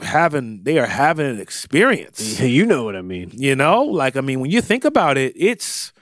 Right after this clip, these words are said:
Speaker 1: it is a lot. And I
Speaker 2: Mm-hmm.
Speaker 1: was like, "Yeah, this movie isn't really saying anything."
Speaker 2: Mm-hmm, mm-hmm.
Speaker 1: But at the same time,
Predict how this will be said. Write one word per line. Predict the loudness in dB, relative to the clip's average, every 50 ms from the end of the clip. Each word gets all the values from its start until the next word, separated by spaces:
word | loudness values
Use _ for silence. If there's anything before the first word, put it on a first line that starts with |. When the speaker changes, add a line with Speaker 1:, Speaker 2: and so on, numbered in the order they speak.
| _ _ _ _ _ 2
Speaker 1:
it | 4 4 6
is | 4 2
a | 0 -4
lot. | -4 0 2 2 2 2 0 -2 -6 _ _ _ _ _ _ _ -6
And | -2 0 0
I | 2 2
Speaker 2:
Mm-hmm. | 4 4
Speaker 1:
was | 2 2 2
like, | 0 0 0 0 0 -2 -8 -20 _ _
"Yeah, | 2 2 2 2 2
this | -2 -4 -4 -4
movie | -4 -2 0 0 0
isn't | 2 2 2 2 2
really | 2 0 0
saying | -2 -2 0 0 0 0 -2 -4 -8
anything." | -12 -14 -16 -16 -14 -10 -4 0
Speaker 2:
Mm-hmm, | 2 2 4 4 2 0 -2 -6 _ _ 0 0
mm-hmm. | 0 0 -2 -4 -8 -4 0
Speaker 1:
But | 0 0 0 -2 -4 _ _ _ -10
at | -8 -8 -6
the | -8 -6
same | -4 -2 -2 0 -2 0 0
time, | 0 2 2 2 0 0 -2 -4